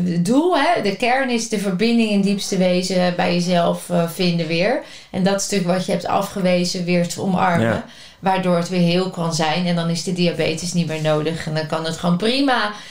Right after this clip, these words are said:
Speaker 1: uit je celgeheugen,
Speaker 2: Ja.
Speaker 1: eh, blijven. Dus dat, eh, da-, daar gaan we dan, eh, kijken hoe ver je daar, eh,
Speaker 2: Ja, tof,
Speaker 1: keep,
Speaker 2: tof.
Speaker 1: keep each other posted.
Speaker 2: Ja, dat, dat is, dat is wel heel mooi, want ik wilde nog wel, want,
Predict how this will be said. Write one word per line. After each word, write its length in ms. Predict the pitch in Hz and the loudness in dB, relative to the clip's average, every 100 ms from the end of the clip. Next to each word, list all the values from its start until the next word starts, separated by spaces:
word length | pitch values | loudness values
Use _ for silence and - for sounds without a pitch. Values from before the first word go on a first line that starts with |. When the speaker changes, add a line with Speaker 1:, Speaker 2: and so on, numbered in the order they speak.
| - - | -20 -8
Speaker 1:
uit 260 | - 233 226 | -2 -2 -2
je 60 | |
celgeheugen, 800 | 185 214 175 185 190 170 175 175 160 160 160 160 110 | -2 0 0 0 0 0 0 -2 0 2 2 2 2
Speaker 2:
Ja. 200 | 110 196 | 2 0
Speaker 1:
eh, 180 | 175 175 | -2 -2
blijven. 520 | 170 156 156 190 202 | 0 0 -2 -4 -4
Dus 180 | 208 - | -4 -2
dat, 300 | 214 208 220 | -2 -2 0
eh, 280 | 208 196 196 202 - - - | 2 4 2 -2 -8 -18 -16
da-, 280 | - 208 - | -4 -2 0
daar 160 | 226 240 | 0 0
gaan 200 | 262 277 | 0 0
we 120 | 262 254 | 2 2
dan, 220 | 247 247 | 2 2
eh, 180 | 240 233 | 0 0
kijken 320 | 262 247 254 | 0 0 -2
hoe 100 | 240 | 0
ver 160 | 247 226 | 0 2
je 120 | 233 | 2
daar, 220 | 226 220 | 2 2
eh, 280 | 220 214 233 | 2 2 2
Speaker 2:
Ja, 240 | 131 117 | 2 0
tof, 160 | 101 113 | 0 -2
Speaker 1:
keep, 80 | 90 | 0
Speaker 2:
tof. 240 | 110 90 | -2 -2
Speaker 1:
keep 160 | - 240 | -6 -6
each 160 | 233 | -2
other 200 | 240 226 | 0 0
posted. 460 | 214 226 233 - 277 | 0 0 0 0 2
Speaker 2:
Ja, 120 | 143 | 2
dat, 160 | 147 170 | 2 2
dat 160 | 170 160 | 2 2
is, 60 | |
dat 120 | 160 | 2
is 120 | 160 151 | 2 2
wel 80 | |
heel 100 | 151 | 4
mooi, 260 | 156 147 135 | 4 4 2
want 140 | 131 | 2
ik 80 | 131 | 2
wilde 180 | 139 139 | 2 2
nog 100 | 135 | 2
wel, 220 | 135 127 | 2 2
want, 200 | - 123 | 2 -2